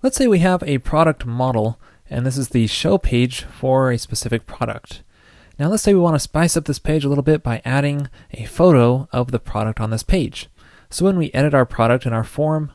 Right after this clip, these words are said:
we want an, a button here where we can upload a file, uh, an image as an attachment to this product.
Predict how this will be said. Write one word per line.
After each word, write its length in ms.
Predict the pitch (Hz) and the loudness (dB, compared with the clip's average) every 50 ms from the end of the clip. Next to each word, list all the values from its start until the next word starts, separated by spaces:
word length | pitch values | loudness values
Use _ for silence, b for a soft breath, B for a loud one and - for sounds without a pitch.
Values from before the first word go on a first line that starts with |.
| _ - | _ -10
we 120 | 127 123 | -6 -4
want 320 | 117 120 123 123 120 - - - | -2 0 0 0 -2 -4 -8 -8
an, 260 | 120 113 110 107 - _ _ _ - | -6 -6 -6 -8 -14 _ _ _ -12
a 180 | - - 123 113 _ _ _ _ - - | -8 -8 -8 -8 _ _ _ _ -2 0
button 200 | 156 - - 135 | 0 0 0 -4
here 340 | 123 113 127 117 117 117 | -4 0 2 2 4 4
where 140 | 117 120 117 | 2 2 2
we 120 | 113 117 - | 0 0 -2
can 160 | - 117 - | -4 -6 -2
upload 500 | - 127 - - - 120 120 123 120 - b b b b b b b | -4 -4 -2 0 2 2 2 2 0 -2 b b b b b b b
a 140 | - 107 | -8 -8
file, 580 | 104 - - 117 113 110 107 107 107 107 110 _ b b b b b b b - | -8 -4 -2 0 0 0 0 0 -2 -4 -6 _ b b b b b b b -6
uh, 380 | 117 107 101 - - - - - | -4 -2 -2 -2 -2 -6 -8 -6
an 160 | - 113 113 | -4 -2 0
image 260 | 117 117 117 110 107 | 0 2 0 0 0
as 200 | - 107 104 - | -2 -2 -2 -4
an 80 | 110 107 | -4 -6
attachment 680 | 95 - - - 143 139 - - - 110 - - - - b b b b b b b - | -6 -6 -4 -2 -2 -2 -2 -4 -6 -8 -8 -8 -14 -20 b b b b b b b -10
to 100 | - 110 | -8 -4
this 180 | - 101 107 - | -2 -2 -2 -4
product. 520 | - - 156 143 107 98 - - - | -4 -2 0 0 0 0 -4 -10 -18